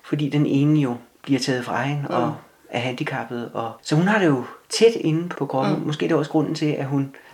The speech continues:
Speaker 1: så voldsomt affejer de tanker, som Harry jo faktisk spørger
Speaker 2: Ja.
Speaker 1: hende om.
Speaker 2: Jo, men, men hun er jo en meget sammensat person. Altså Gudrun, som jo, altså hun har ligesom, hvad skal man sige, optaget den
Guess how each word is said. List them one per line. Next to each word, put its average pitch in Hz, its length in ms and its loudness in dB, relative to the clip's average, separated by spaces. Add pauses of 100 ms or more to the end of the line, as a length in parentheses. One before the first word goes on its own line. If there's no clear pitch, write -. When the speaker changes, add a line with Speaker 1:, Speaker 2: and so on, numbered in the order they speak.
(120)
Speaker 1:
så - 140 0
voldsomt 139 380 2
affejer 135 480 0
de 135 140 -10
tanker, 135 340 -8
som 127 200 -10 (300)
Harry - 300 -6
jo 131 60 -6
faktisk - 520 -12 (500)
spørger 180 200 2
Speaker 2:
Ja. 135 60 6
Speaker 1:
hende 143 220 2
om. 123 120 -6 (420)
Speaker 2:
Jo, 202 140 -2
men, 226 160 6 (140)
men 202 160 -2
hun 240 200 2
er 226 120 2
jo 208 60 -4
en 196 120 -4
meget 208 420 -2 (280)
sammensat 196 680 -2
person. 160 580 -4 (420)
Altså 156 280 0
Gudrun, 196 580 0 (280)
som 185 260 2
jo, 170 300 2 (280)
altså 170 200 -2
hun 196 120 -4
har 214 80 -2
ligesom, 208 380 -2 (840)
hvad 175 120 -6
skal - 140 -10
man 208 100 -6
sige, 202 260 -6
optaget 180 680 2 (480)
den 170 180 2